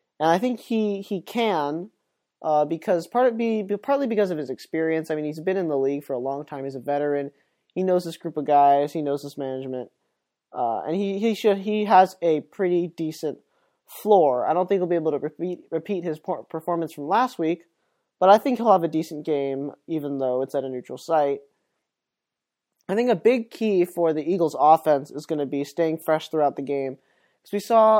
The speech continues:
uh, in Jacksonville, Jacksonville, they had a good first half offensively, but then barely did anything on offense in the second half.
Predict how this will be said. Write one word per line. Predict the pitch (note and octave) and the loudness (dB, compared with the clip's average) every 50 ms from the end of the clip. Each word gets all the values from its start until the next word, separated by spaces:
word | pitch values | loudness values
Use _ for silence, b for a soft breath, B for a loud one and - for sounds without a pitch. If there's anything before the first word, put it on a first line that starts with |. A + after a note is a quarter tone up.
| - E3 | 4 4
uh, | F3+ F3 E3+ E3 | 4 4 4 2
in | D#3+ E3+ | 0 0
Jacksonville, | F#3+ G3+ G#3+ A3 G#3+ - G3 E3+ C3 C#3 C3 B2+ C3 C3+ | 2 2 2 2 0 -4 -6 -4 -2 -2 -2 0 -2 -2
Jacksonville, | C3+ D#3 D#3+ E3+ E3 - - E3+ D#3 C#3+ D3 C#3+ C#3 C#3 C#3 C3+ C3+ C3 A#2 - | 0 0 -2 -2 -2 -6 -8 -6 -4 -2 -2 0 0 0 0 -2 -2 -4 -4 -4
they | D3 | -4
had | D3+ E3+ D#3+ | -2 -2 -2
a | D3 D3 | -2 -2
good | D#3 - G#3+ A#3+ G#3+ | 0 0 0 0 0
first | - - A3 G#3 G#3 G#3 - | -2 -2 0 0 0 -2 -4
half | F3 C#3 C3 C#3 - - | -4 -2 -2 -4 -4 -6
offensively, | D3+ D3 D3+ D3+ D3+ D3+ - C3+ B2+ B2+ B2+ B2 A#2 - _ _ _ _ _ _ | -8 -6 -6 -6 -8 -6 -10 -10 -8 -8 -8 -8 -8 -10 _ _ _ _ _ _
but | - F3 E3+ | -4 -4 0
then | F3+ E3+ D#3+ D#3+ D3 | 2 0 0 0 2
barely | F3 F3 F#3+ F#3+ F#3+ F3+ F3+ F3 E3+ D#3 E3 - | 2 2 4 4 4 2 2 0 0 -2 -6 -6
did | F3 D#3+ D3+ | -4 -2 0
anything | D3 D3 D3 D#3 D#3 - C#3+ C3 B2 A#2 A#2+ G#2+ | 0 0 -2 -4 -6 -6 -8 -8 -8 -8 -12 -14
on | G#2+ B2 B2 | -14 -12 -10
offense | A#2+ C3 B2+ - A#2+ A#2+ C3+ - | -10 -12 -10 -12 -14 -14 -14 -14
in | A2+ A#2 | -14 -16
the | A#2 - | -14 -14
second | - G#2+ - G2 A2+ | -14 -16 -16 -16 -20
half. | C3+ F2 F2 G#2 | -20 -18 -18 -18